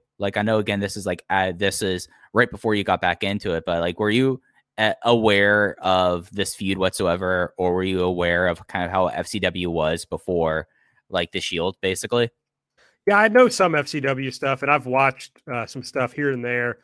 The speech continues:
Speaker 2: I knew about this feud, but I'd never watched this match before. Uh, the fascinating thing is, you know, they got these big posters in the back, and we see, uh, Alex, the, these are people that I noticed:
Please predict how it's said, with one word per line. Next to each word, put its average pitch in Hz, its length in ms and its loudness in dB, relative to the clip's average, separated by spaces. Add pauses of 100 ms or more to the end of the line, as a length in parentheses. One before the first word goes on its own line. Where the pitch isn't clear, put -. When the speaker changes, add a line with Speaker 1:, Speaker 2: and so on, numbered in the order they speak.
(120)
Speaker 2:
I 143 80 -4
knew 170 220 2
about 143 260 2
this 135 160 -6
feud, 131 220 -4
but 123 80 -2
I'd 117 120 -2
never 131 240 -2
watched 117 300 -8
this 127 160 -14
match 110 280 -12
before. 110 440 -12 (580)
Uh, 117 240 -4
the 113 80 -10
fascinating 147 480 0
thing 131 240 -4
is, 120 240 -6
you 131 80 -4
know, 120 40 -6
they 123 80 -2
got 123 100 0
these 123 100 -6
big 127 180 -4
posters 131 480 -4
in 135 80 -2
the 131 80 -4
back, 135 400 -2 (420)
and 120 220 -4
we 123 80 -2
see, 123 440 -4 (380)
uh, 117 240 -6 (120)
Alex, 214 480 2
the, 135 160 -8 (100)
these 202 160 -4
are 202 40 0
people 160 220 2
that 131 160 -2
I 143 180 4
noticed: 117 440 -4